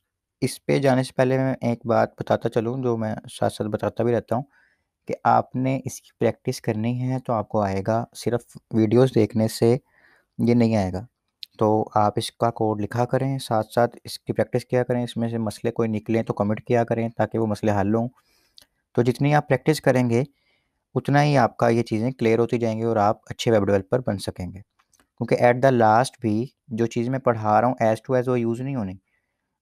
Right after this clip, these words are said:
आपने वो चीज़ें देख लेनी है कि किस चीज़ से क्या होता है और फिर क्लाइंट जैसा कहेगा, क्योंकि क्लाइंट ये तो नहीं कहेगा इस पे बॉर्डर लगा दो, इस पे बैकग्राउंड लगा दो, वो आपने खुद सोचना है कि इस पे क्या चीज़ लगती है। तो अगर आपने पढ़ी होगी, की होगी, तभी आप करेंगे ना।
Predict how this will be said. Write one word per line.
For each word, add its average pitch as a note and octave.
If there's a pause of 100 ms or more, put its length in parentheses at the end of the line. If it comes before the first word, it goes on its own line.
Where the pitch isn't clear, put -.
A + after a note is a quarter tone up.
आपने B2+
वो C#3
चीज़ें B2
देख G#2
लेनी B2
है C3+
कि C#3
किस -
चीज़ B2+
से C3
क्या A2+
होता A#2
है C3+
और C3+
फिर C#3
क्लाइंट B2+
जैसा B2
कहेगा, G#2
क्योंकि B2+
क्लाइंट A#2+
ये B2+
तो D3+
नहीं E3+
कहेगा D3
इस C#3
पे C#3
बॉर्डर A2+
लगा A#2
दो, A2+
इस A2+
पे A#2
बैकग्राउंड G#2+
लगा G#2
दो, G#2+ (600)
वो B2+
आपने C#3
खुद D#3+
सोचना B2
है C#3+
कि D3
इस C#3
पे D#3
क्या A#2+
चीज़ A#2+
लगती G2
है। G2+ (760)
तो B2
अगर C3
आपने C#3+
पढ़ी B2+
होगी, C3
की B2
होगी, B2
तभी C#3+
आप E3
करेंगे G2+
ना। C3